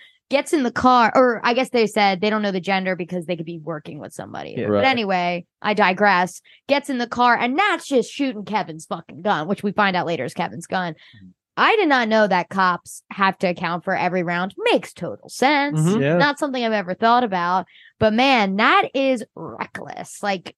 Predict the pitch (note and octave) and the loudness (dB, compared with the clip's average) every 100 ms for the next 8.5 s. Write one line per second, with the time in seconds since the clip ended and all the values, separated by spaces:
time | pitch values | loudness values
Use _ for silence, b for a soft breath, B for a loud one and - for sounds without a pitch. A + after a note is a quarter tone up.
0 | _ D#4 G4 C5+ A#4 C#4+ A#3+ A3+ G3+ G3+ | _ 0 2 2 0 2 2 2 2 4
1 | G#3+ F#3+ F3 F3 E3+ F3 D#3+ D#3+ E3 D#3+ | 2 4 2 2 2 0 0 0 -2 -2
2 | E3+ F3 F3 F3 - A#3 D#4+ B2 D3+ - | -2 0 0 -2 0 2 2 0 -4 -8
3 | - - - - _ B2 C3 E3+ - F3 | -12 -16 -16 -16 _ -4 0 0 -2 -2
4 | F#4 C4+ G3+ D3+ A#3+ A#3 F#3 G#3+ G#3+ G#3+ | 0 2 0 2 4 4 2 2 4 2
5 | - A#3+ C4 B3+ A#3 C3 D3+ E3+ G3+ G3+ | 2 -2 0 2 2 2 2 2 2 2
6 | G#3 G3+ D#3+ _ _ A#2+ C3 D3 - - | 0 -2 -6 _ _ 2 2 2 -4 -14
7 | - A2 C#3 G#3 B3+ D3+ C3 - D#3 - | -4 0 0 2 0 0 -4 0 0 0
8 | C#3 B2+ C#3 C3+ C3 | -4 0 4 4 4